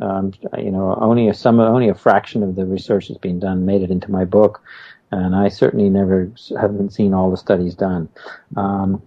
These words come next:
but there's a dearth of studies at this stage of things like problem solving in, in fishes.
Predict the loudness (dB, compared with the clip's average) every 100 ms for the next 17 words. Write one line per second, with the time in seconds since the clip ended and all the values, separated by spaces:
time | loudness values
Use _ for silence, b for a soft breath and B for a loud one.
0 | B B 0 0 0 2 2 4 4 4
1 | 4 2 -4 -8 -4 -2 -2 -4 -6 -6
2 | -4 -2 -2 -2 -6 0 2 2 -2 -6
3 | -6 -6 -8 -4 -4 -4 -6 -8 -4 -4
4 | -4 -10 -12 -10 -10 -8 -8 -8 -4 -4
5 | -4 -10 -10 -20